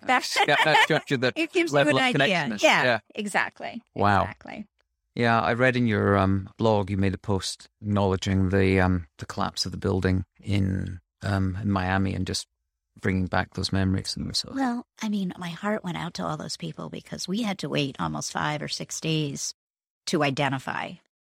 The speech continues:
Speaker 2: her remains, and we had to send dental records. And, you know, that waiting where you still have a glimmer of hope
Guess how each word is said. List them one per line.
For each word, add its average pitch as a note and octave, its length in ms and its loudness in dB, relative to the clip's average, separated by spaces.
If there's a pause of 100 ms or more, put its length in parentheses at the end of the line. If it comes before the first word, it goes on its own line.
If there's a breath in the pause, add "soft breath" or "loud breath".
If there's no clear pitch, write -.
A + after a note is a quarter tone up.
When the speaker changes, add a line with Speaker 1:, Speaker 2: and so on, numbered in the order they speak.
(140)
Speaker 2:
her D#3+ 160 4
remains, C3+ 720 0
and C#3 320 2
we D3+ 80 2
had C3+ 100 0
to - 60 -6
send C#3+ 220 2
dental C#3+ 320 0
records. - 600 -6
And, D#3+ 320 -4 (540)
you G#3 80 -8
know, F#3 100 -4
that F3+ 260 0
waiting F#3+ 520 -4
where E3 120 -2
you E3+ 140 -2
still F#3 300 2
have G3 160 2
a F3+ 40 0
glimmer E3+ 380 0
of D3+ 120 0
hope E3+ 420 0